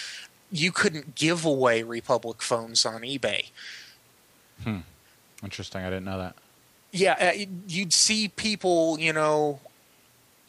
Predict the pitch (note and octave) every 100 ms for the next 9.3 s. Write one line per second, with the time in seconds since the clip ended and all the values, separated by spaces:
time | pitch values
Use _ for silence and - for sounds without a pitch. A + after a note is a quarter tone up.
0 | - - - - G#3+ A3 G3+ G3 F3+ E3
1 | D#3+ D3+ F#3 - E3 D#3+ D3+ D3+ D#3+ F3
2 | E3 D3 D3 D3 D3+ C#3 C3 C3+ B2+ C3
3 | C3 D3 - C#3 C3 B2+ - - A#2+ A#2+
4 | B2 A#2+ A#2 A#2 _ _ D#3+ C#3+ C3+ B2+
5 | - C3 C3+ - - - A#2 A#2 A#2+ -
6 | - C3+ C3+ - C#3+ C#3+ E3+ C3 B2+ F2
7 | C#3 G#2+ - - C3 B2 A#2+ A#2 A2+ -
8 | A#2 A#2 A#2+ A2+ - - C3 C3+ A#2+ B2
9 | A#2 A#2+ A#2